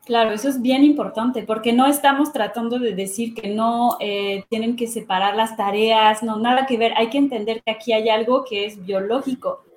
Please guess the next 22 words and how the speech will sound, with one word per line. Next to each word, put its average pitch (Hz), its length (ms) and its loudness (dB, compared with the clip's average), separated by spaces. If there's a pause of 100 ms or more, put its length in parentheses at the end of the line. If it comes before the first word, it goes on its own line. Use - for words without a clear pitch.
(200)
que 220 140 4
los 220 160 0
bebés 262 320 6
nacen 294 520 2
de 226 120 -4
la 214 180 -2
misma 285 400 2
forma 269 240 -2
que 262 100 -4
nacieron 247 540 -2
hace 190 220 -6
miles 262 460 0
y 208 100 -6
miles 240 300 -2
de 226 100 -4
na-, 214 180 -4
años 226 400 -2
y 214 100 -6
nacen 208 500 -8
con 214 120 -4
mismas 277 420 2
necesidades. 220 760 -4